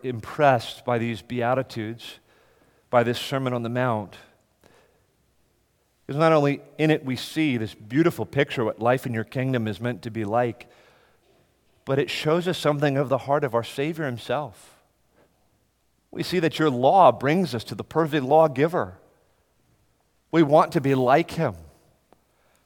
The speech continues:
We want to be students and disciples in his class. We want him to be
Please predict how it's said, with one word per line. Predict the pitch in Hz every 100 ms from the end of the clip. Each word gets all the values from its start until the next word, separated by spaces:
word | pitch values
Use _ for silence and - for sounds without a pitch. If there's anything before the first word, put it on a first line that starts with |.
| _
We | 185
want | 170 180 160
to |
be | 139 127
students | - 185 196 175 127 143
and | 127
disciples | 135 - 175 196 156 131 143
in | 147
his | 143 123
class. | - 165 175 127 147
We |
want | 151 156
him | 170 180
to |
be | 151 170 165